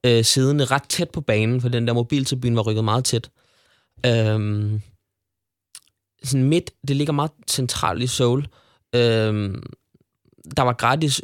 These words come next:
øl og mad. Øhm, eller gra-, ja, der var gratis øl, og så var der uddelt de også noget mad, og... Øh, øhm, og det var helt, det var sådan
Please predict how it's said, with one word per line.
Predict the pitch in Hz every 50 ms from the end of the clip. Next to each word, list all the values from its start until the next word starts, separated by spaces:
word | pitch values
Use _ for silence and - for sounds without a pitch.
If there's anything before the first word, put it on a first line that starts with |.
| - _ -
øl | 135 151 170 -
og | - 123
mad. | 120 113 110 143 170 - _ _ _ _ _ _ _ _ _ _ _ _ _ - - _ _ _ -
Øhm, | 139 135 127 127 123 123 120 117 117 113 113 113 110 110 107 101
eller | 80 85 113 110 - -
gra-, | 117 - -
ja, | 101 117
der | 117 123
var | 120 120 123
gratis | - 135 139 147 143
øl, | 113 123
og | 127 123
så | 139
var | 131 131
der | 131 135 -
uddelt | - 123 135 - 147 135 127 -
de | 131 123
også | 131 131 131 - 151 143
noget | 127 120 117
mad, | 117 113 110 123 139 - -
og... | - - 120 113 110 113 110 110
Øh, | 107 107 104 104 107 113 - _ - _ _ - _ _ _ _ _ _ _ _ _ _ _ _ _ _ _ _ _ -
øhm, | 127 123 117 113 110 107 104 101 104 104 104 101 101 104 104 110 - - _ _ _ _ _ _ _ _ _ _ _ _ _ _ _ _ _ _ _ _
og | - 120
det | 131 120
var | 127
helt, | 127 135 160 185 190 - - 131 -
det | 160 139
var | 139
sådan | 143 - 156 143 135 131 127 131 127